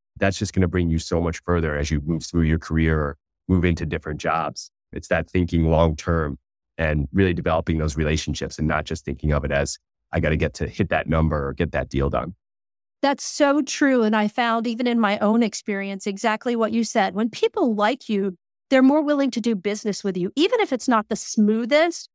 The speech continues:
Speaker 2: even if there's somebody who's got a faster, easier, better, maybe a little bit less expensive way.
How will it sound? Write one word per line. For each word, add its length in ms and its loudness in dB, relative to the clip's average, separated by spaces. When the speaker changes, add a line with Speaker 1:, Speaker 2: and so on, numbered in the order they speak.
Speaker 2:
even 180 2
if 120 0
there's 180 0
somebody 420 2
who's 160 -2
got 160 0
a 60 -4
faster, 400 -4
easier, 340 0
better, 260 0
maybe 280 2
a 40 2
little 220 -2
bit 160 -4
less 260 2
expensive 600 -2
way. 420 -2